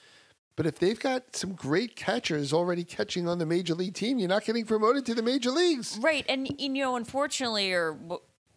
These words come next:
Speaker 2: you may not know that that person exists. You just, you, you don't know. And you're
Speaker 1: You,
Speaker 2: kind of
Speaker 1: you
Speaker 2: a little bit self-centered in that sense where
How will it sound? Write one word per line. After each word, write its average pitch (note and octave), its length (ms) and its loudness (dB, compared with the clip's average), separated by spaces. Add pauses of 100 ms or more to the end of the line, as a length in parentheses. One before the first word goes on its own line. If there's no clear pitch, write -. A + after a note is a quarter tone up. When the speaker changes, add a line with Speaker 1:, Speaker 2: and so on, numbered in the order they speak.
(360)
Speaker 2:
you A3+ 120 -6
may A#3+ 120 0
not A3 160 0
know G3+ 120 -2
that G3 160 -2
that F#3 120 -4
person F3+ 300 -6
exists. C#3+ 640 -6
You F3+ 80 -4
just, D#3+ 260 -6
you, E3+ 180 -4
you E3 220 -8
don't E3 220 -4
know. D#3+ 260 2
And E3+ 80 -4
you're D#3+ 120 4
Speaker 1:
You, D#3 40 4
Speaker 2:
kind E3+ 160 4
of D#3+ 80 0
Speaker 1:
you E3+ 60 0
Speaker 2:
a - 20 -2
little F3 220 0
bit E3 160 -6
self-centered E3+ 880 0
in F#3+ 100 -4
that G3 240 0
sense G#3+ 260 -2
where E3 140 -6